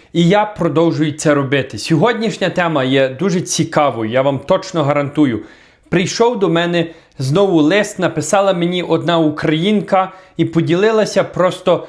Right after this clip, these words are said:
цікавою дуже точкою зору та своєю точкою зору. І фактично зазначила, що Канада перетворює українців в роботів.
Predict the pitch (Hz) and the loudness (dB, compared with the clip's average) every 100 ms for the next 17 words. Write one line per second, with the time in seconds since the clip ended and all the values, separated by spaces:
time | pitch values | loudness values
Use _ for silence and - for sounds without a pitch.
0 | - - - 170 - 190 190 180 165 160 | -18 -10 -4 -2 0 0 0 -2 -2 -2
1 | 170 165 165 175 170 - 165 135 107 156 | 0 -2 0 -2 -2 -2 0 0 2 2
2 | 185 175 165 139 - 139 143 165 151 151 | 2 0 -2 -6 -4 0 2 2 2 -2
3 | 147 - - 131 113 123 123 104 - - | -2 -4 -2 -2 0 0 0 -2 -8 -20
4 | - _ 196 214 165 - _ - - 202 | -20 _ 0 0 0 -6 _ -10 -2 -2
5 | - - 262 - 220 226 220 - - 156 | 0 0 0 -2 0 0 0 -10 -2 0
6 | 170 165 196 202 - 208 202 175 - 147 | 0 0 0 -2 0 0 0 -4 -2 0
7 | 160 190 190 175 156 - 151 170 170 147 | 0 2 0 0 -2 0 0 2 2 0
8 | 147 131 127 143 165 165 147 123 147 151 | -2 -2 0 0 0 0 -2 2 2 0
9 | 120 110 - | -2 -10 -12